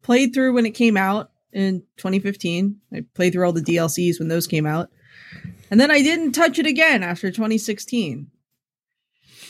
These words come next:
And Fallout as a franchise just celebrated its twenty-fifth anniversary. And it just sorta,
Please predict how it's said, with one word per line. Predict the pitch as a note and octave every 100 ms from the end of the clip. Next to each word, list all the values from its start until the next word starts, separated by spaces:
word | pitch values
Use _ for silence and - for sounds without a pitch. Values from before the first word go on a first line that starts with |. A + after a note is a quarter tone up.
| - _ _ _ _ _ _ _ -
And | B3 A#3+ A#3+
Fallout | D4 D4 D4 C#4+
as | D#4 B3+
a | B3
franchise | B3+ B3 A#3+ A#3 A3 B3 B3 -
just | G#3+ G#3+ -
celebrated | G3+ G#3 F#3 G3 A#3
its | G3+ - -
twenty-fifth | - F3+ F3 E3 E3
anniversary. | - D#3+ D3 D3+ F3 - C#3+ E3+ F3+ _ _ _ _ _ _ _ _ _ _
And | - A#3
it |
just | A#3+ A#3+
sorta, | C4 A#3+ A#3+ A3